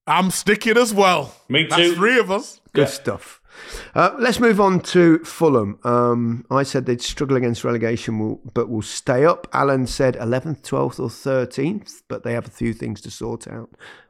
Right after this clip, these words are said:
Speaker 3: Micah went, um, mid-table. They're currently fifteenth, so obviously I'm, um, way more on target than either of you two.
Speaker 1: <laughs>
Speaker 3: Uh, they've lost, they've lost three of the last four, and I, I just wonder whether they can score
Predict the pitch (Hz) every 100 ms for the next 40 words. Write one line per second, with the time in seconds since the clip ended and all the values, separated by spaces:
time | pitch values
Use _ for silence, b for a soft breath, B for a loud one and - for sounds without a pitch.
0 | _ 107 117 120 - 110 113 107 - 113
1 | 110 104 B B B - 123 127 - -
2 | 139 131 117 120 - 139 131 117 - -
3 | 156 - - 139 180 - - 117 117 -
4 | 120 107 - 113 107 98 - B B B
5 | B _ 117 113 110 110 - 117 117 110
6 | 104 101 - 110 104 104 104 101 104 101
7 | 101 101 107 113 135 135 - 160 220 135
8 | - 139 - - - 123 131 - 135 139
9 | 170 - 185 226 - 160 202 220 - -
10 | 233 220 208 214 190 - - 208 196 170
11 | 160 165 170 196 240 - - 214 185 220
12 | - 208 196 185 180 160 170 - 160 151
13 | - - 156 147 147